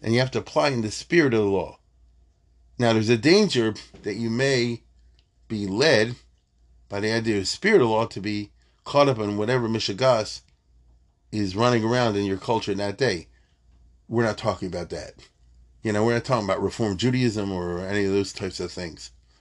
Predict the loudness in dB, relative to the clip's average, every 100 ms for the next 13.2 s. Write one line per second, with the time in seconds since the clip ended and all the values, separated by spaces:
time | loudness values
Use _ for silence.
0 | _ _ -8 -4 0 2 2 0 -2 0
1 | 0 0 2 2 2 0 0 -2 -2 -2
2 | 0 0 0 0 2 2 2 2 0 -2
3 | -4 -10 -18 _ _ _ -6 0 2 2
4 | 2 2 0 0 2 0 -2 -12 _ _
5 | _ 2 4 4 2 0 4 2 2 -10
6 | -16 _ _ _ _ -2 0 2 2 -2
7 | -6 _ _ _ _ -4 0 0 0 0
8 | 0 2 2 0 -2 -2 -2 0 -2 -6
9 | -4 -4 -4 -10 -12 -18 _ _ _ _
10 | _ _ -8 -2 0 0 -2 -2 -2 -2
11 | -2 -2 0 0 0 -2 -2 -2 -2 -2
12 | -2 0 0 0 -4 -6 -4 -6 -2 -2
13 | -2